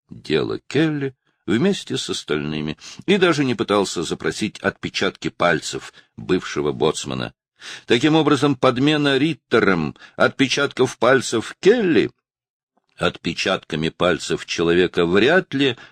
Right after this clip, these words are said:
намеревающегося когда-либо посетить Америку, оказалась излишней. Единственное, что весьма беспокоило Риттера —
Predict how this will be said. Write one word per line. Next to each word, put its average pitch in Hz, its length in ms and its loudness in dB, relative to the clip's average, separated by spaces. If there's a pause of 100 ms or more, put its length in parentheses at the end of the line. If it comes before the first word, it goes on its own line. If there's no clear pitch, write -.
намеревающегося 113 1120 2
когда-либо 90 680 0
посетить - 540 -6
Америку, 156 720 0 (460)
оказалась 78 840 -4 (140)
излишней. 55 680 -10 (520)
Единственное, 165 680 0
что 104 220 0
весьма 180 500 0
беспокоило 101 840 0
Риттера — 82 600 -2